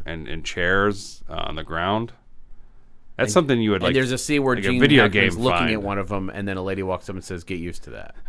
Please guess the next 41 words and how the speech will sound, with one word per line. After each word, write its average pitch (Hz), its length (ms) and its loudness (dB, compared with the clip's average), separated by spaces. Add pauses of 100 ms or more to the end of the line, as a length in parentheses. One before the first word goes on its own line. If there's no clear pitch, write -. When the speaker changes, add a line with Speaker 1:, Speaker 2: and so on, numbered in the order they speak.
(180)
Speaker 1:
<laughs> - 80 -12 (1800)
Speaker 2:
Yeah. - 1900 -10
Speaker 1:
Uh, 65 280 -4 (260)
Speaker 2:
But 143 180 2
the, 165 160 6
but 135 180 0
then, 151 240 4
of 123 120 -6
course, 135 380 2
what 117 100 0
happens 110 360 2
is, 101 160 -4
the, - 120 0
so - 280 0
they 104 100 2
lose 131 240 0
their 127 140 2
funding, 104 400 2
they 95 100 2
lose 104 220 0
their, 98 200 0
Speaker 1:
Mm-hmm. - 220 -10
Speaker 2:
their 90 100 -8
tools. 78 580 -8 (180)
Speaker 1:
Right. - 240 -6 (140)
Speaker 2:
And 92 160 -4
they 92 40 -2
have 104 220 0
to 104 80 -4
go 98 160 0
talk 95 320 -4
to 95 200 -4
an 73 60 -4
arms 85 280 -4
dealer 82 200 -2
with 78 140 -6
a 73 40 -6
bird 76 280 -4
on 69 100 -8
his - 140 -12
shoulder. - 420 -14